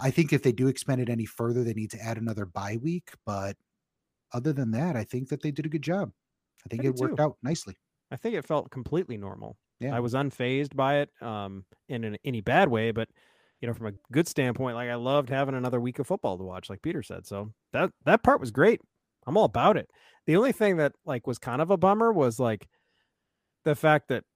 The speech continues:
Speaker 2: fantasy championships took place a week later. So instead of getting a fantasy championship for Christmas, like I've gotten the last three years,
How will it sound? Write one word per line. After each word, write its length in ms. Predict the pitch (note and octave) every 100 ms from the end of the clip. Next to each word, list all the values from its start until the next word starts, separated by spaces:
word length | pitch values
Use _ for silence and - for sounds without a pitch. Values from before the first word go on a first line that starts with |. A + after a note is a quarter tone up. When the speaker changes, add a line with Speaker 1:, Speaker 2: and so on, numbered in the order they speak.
| _ -
Speaker 2:
fantasy 460 | - - D#3 D#3+ E3+
championships 640 | D#3+ E3 D3+ D#3 E3 D3+
took 160 | - D3
place 280 | D3+ C#3+ C3
a 60 |
week 220 | A2 C#3+ F2+
later. 280 | A2+ C3+
So 140 | C3 C3
instead 300 | A2 - B2
of 100 | A2
getting 220 | B2 A#2
a 40 |
fantasy 360 | G#2+ A#2+ A#2+ B2+
championship 560 | - A#2+ B2 A#2 C3 -
for 80 |
Christmas, 480 | F#2+ B2 A#2+ C#3 C3+
like 140 | C#3+ C#3+
I've 120 | C3
gotten 240 | D3 C3+
the 60 | D3
last 300 | C#3+ C#3+ -
three 180 | D3 C#3+
years, 380 | D3+ D3+ -